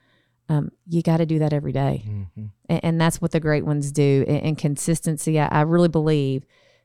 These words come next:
Speaker 1: consistently doing those little things are what separate the great teams from the good.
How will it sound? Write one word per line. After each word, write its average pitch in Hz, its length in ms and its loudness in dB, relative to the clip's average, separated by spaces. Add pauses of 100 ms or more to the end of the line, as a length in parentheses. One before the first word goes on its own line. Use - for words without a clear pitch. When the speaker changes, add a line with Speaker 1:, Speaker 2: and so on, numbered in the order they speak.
Speaker 1:
consistently 156 760 0
doing 151 300 2
those 139 220 -2
little 147 200 0
things 131 600 -2 (580)
are 151 80 2
what 151 160 2
separate 143 400 0
the 131 60 -4
great 135 220 -2
teams 143 260 -4
from 143 140 -4
the 131 60 -4
good. 131 240 -2